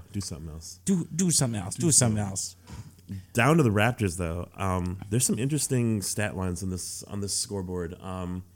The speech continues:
Speaker 1: we got the sixth assist. The sixth leading the Toronto Raptors in assists is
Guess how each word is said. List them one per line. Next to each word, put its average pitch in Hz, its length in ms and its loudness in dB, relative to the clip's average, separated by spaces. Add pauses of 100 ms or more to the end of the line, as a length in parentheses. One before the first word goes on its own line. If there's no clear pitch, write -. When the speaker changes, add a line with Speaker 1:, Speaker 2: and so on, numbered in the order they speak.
(540)
Speaker 1:
we 120 60 -6
got 131 140 -2
the 123 80 -4
sixth - 400 2
assist. - 540 -2 (260)
The 110 80 -2
sixth - 520 2
leading 165 500 6 (340)
the 113 120 -2
Toronto 123 360 4
Raptors 101 340 4
in 98 80 4
assists 92 400 0
is - 300 -6